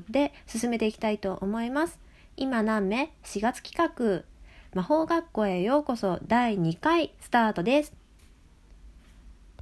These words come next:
はい、そんなわけでスタートさせていただきたいと思います。二人目の方は二度寝さんです。二度寝さんは二度寝ラジオのトーカーさんです。二度寝さんにあてがわらせて、あてがったのは、はい、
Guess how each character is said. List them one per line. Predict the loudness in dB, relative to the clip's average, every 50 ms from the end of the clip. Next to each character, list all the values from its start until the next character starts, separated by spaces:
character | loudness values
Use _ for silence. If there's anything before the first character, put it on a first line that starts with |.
| -20 -20 -20 _ _ -20 -20 -20 -20 -20 -20 -20 -20 -20 _ -20 -16
は | -8 -2 0 2 2
い、 | 0 0 -6 -16 _ _ -8
そ | -2 0 0
ん | 2
な | 2
わ | 0 0 0
け | -2 -4 -2
で | -2 -6 -6 -10 -20 -18
ス | -6 -2
タ | 0 0 0
ー |
ト | -2 -4
さ | -10 -10 -8
せ | -6
て | -8 -6
い | -4
た | -2 -4
だ | -4 -4
き | -2
た | -4 -4
い | -2 -2
と | -4 -4 -4
思 | -4 -4 -4 -6
い | -6 -4
ま | -2 -4 -4
す。 | -4 -8 -20 -20
二 | -16 -6 0 0 0
人 | 0 0
目 | -2 -2
の | -4 -4 -2
方 | -4 -4 -2 -2 0
は | 0 0 0 -2 -2
二 | -2 -2 -2
度 | -2 -2 -2
寝 | -2 -2 -2
さ | -2 -4 -4 -2
ん | -2 0
で | 0 0 -2 -2
す。 | -8 -18 -20 -20 -20 -20 -12 -4
二 | -2 0
度 | 0 0 -2
寝 | -2 -2
さ | -2 -2 -2 -2
ん | 0
は | 0 2
二 | 2 2 0
度 | 0 -2 -2
寝 | -2 -2 0
ラ | 0 -2 -2
ジ | -2 -2 0
オ | 0 0 -2 -4 -4
の | -4 -4 -2
ト | 0 -2 -2 -2
ー | -2
カ | -2 -4 -4
ー | -4
さ | -4 -4 -2 -2
ん | 0
で | 0 0 -2
す。 | -2 -6 -18 -20 -20 -20 -20 -20 -8 -6
二 | -2 0
度 | 2 2
寝 | 2 0
さ | 0 0 0 0
ん | 0 -2
に | -2 -4 -2 -4
あ | -4 -2
て | 0 0 0
が | 2 2
わ | 2 2 2
ら | 0 0 -2
せ | -2 -4 -4
て、 | -2 -2 -2 -2 0
あ | -2 -2
て | -2 -2 0 0 2
が | 2 2 0 0
っ | -4 -10 -20 -20 -20 -20 -20 -20 -20 -20 -20 -14 -2 2
た | 4 4
の | 4 4 2 4 4
は、 | 6 4 4 2 -2 -8
は | -2 2 2
い、 | 4 6